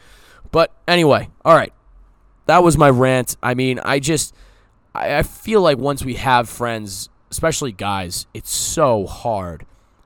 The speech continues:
to, n-, like, make new ones that we really stick with them no matter what. And, like, there's just, w-, I, I have a couple people in my circle right now who are like,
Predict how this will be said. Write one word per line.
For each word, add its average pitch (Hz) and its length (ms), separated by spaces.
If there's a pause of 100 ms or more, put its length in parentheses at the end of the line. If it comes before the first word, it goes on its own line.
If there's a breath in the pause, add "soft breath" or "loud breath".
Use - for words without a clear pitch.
(800)
to, 95 500 (140)
n-, 101 300 (340)
like, 101 320 (220)
make 113 380
new 107 200
ones 113 500
that - 180
we 107 180
really 110 300
stick - 360
with - 100
them 107 160
no 101 140
matter 92 300
what. 90 320 (400 soft breath)
And, 117 180
like, 120 200 (240)
there's 202 300
just, 147 200
w-, - 180 (140)
I, - 100 (100)
I 175 120
have 202 140
a 135 60
couple - 380
people 113 360
in 110 40
my 98 140
circle 107 420
right 107 220
now 110 380
who 117 200
are 104 140
like, 101 280